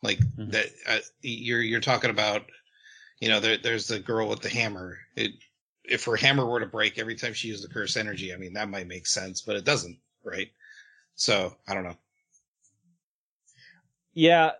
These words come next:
Speaker 2: there's, it, it's, it's kinda weird. Be-, I know that they tried to sort of justify it a little bit by saying it depends on who he's aiming at, right? If the, if the cursed creature is, like, way, way higher in power, then it's gonna have that effect. But he was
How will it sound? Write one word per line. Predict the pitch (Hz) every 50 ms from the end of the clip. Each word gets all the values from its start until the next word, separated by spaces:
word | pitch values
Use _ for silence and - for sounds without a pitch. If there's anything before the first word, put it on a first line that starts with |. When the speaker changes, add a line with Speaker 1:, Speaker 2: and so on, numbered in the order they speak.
| _ 175
Speaker 2:
there's, | 160 156 160 165 165 160 139 - - -
it, | 156 165 165 139
it's, | 170 165 156 - -
it's | 170 156 - -
kinda | - 180 190 190 165
weird. | 143 147 156 160 147
Be-, | 151 135 -
I | 131 135 113 113 - -
know | - 127 127 143 170
that | 190 175 -
they | 151 127
tried | 110 - - 131 127 127 127 123
to | 120
sort | 113 - - 117 113 110 110
of | 101 95 98 -
justify | - 95 92 - - 107 - - 110 110
it | 104 95
a | 90
little | 95 92 95
bit | 101 113 110 - -
by | 92 95 95 95 92 92 _ _ _ _ _ _ _ _ _ _ _
saying | 113 - - 117 113 110 107 104 101 101 101 -
it | 120 110
depends | 117 113 - 123 117 113 117
on | 113 107
who | 104 113 117 113
he's | 110 107 101 104
aiming | 107 104 107 113 113 120
at, | 117 120 120 120 - _ _ _ _ _ _ _ _ _ _ _ _ _ -
right? | 104 110 120 120 -
If | 117 113 110 -
the, | - 110 107 104 104 98 98
if | 110 113 -
the | 110
cursed | - - - 123 120 117 120 - - _
creature | - - 120 113 113 - 120 113
is, | 110 104 95 98
like, | 98 92 -
way, | 92 90 101 110 113 113 110
way | 107 113 107 104
higher | 98 - 101 98 101 107 107 107 104 101
in | 98 98 98 95
power, | - - - 92 98 110 113 117 117 123 120 120 _ _ _ _ _ _ _ _ _ _ _ -
then | 110 107 104 98 101
it's | 92 90 -
gonna | - 107 98 101
have | 104 101 92 101
that | 95 95
effect. | 95 - 107 101 117 - - -
But | - 123 110
he | - 156 165
was | 170 170 147 123 -